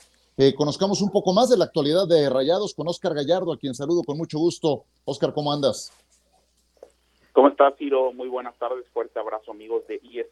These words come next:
Speaker 2: P N Radio Fórmula. Bueno, pues Monterrey reportó este lunes en las instalaciones del Barrial después de la eliminación ante los Tuzos del Pachuca. Ya conocemos el global,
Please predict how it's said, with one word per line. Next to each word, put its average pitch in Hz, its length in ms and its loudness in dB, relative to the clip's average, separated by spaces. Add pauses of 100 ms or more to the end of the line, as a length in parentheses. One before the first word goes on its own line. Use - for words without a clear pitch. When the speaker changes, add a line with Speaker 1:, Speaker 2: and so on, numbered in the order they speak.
Speaker 2:
P 113 200 -12
N 117 180 -12
Radio 107 380 -8
Fórmula. 143 480 -4 (580)
Bueno, 160 220 0
pues 117 260 0 (100)
Monterrey 127 1040 -4
reportó 120 640 -8
este 135 300 -10
lunes 160 340 -12
en 127 100 -12
las 110 140 -12
instalaciones 120 800 -4 (400)
del 135 180 8
Barrial 143 480 2
después 135 520 -4
de 123 100 -2
la 104 400 -4 (140)
eliminación 117 680 -6
ante 139 220 -4
los 107 160 -8
Tuzos 120 380 -2
del 104 160 -4
Pachuca. 151 580 -2
Ya 117 220 4
conocemos 110 480 -8
el 98 80 -10
global, 104 420 4